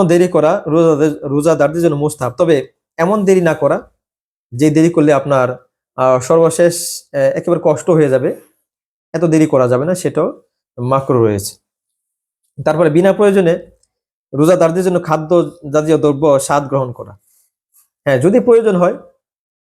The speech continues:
যদি কারো স্বামী বদমেজাজি হয়, কারো বাচ্চা থাকে, তাকে অবশ্যই এমন শক্ত খাবার, নরম খাবার নেই, তাকে চিবিয়ে দিতেই হবে, সেই ক্ষেত্রে আল্লাহ রাব্বুল আলামিন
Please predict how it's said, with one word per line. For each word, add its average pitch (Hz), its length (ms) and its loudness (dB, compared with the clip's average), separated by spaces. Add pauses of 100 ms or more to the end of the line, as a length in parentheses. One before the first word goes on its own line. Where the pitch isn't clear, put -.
(120)
যদি 147 120 -6
কারো 147 220 2
স্বামী 160 280 0 (140)
বদমেজাজি 143 540 0
হয়, 139 220 0 (520)
কারো 143 140 0
বাচ্চা 139 360 -2
থাকে, 165 260 -2
তাকে 139 280 -2 (180)
অবশ্যই 147 460 0 (420)
এমন 147 160 2
শক্ত 147 300 -2 (100)
খাবার, 151 220 0
নরম 147 220 2
খাবার 151 300 0
নেই, 143 260 0 (580)
তাকে 151 180 -2
চিবিয়ে 196 280 0
দিতেই 185 280 2
হবে, 151 220 0 (640)
সেই 202 180 -2
ক্ষেত্রে 208 340 0 (760)
আল্লাহ 147 140 0
রাব্বুল 147 220 2
আলামিন 143 360 2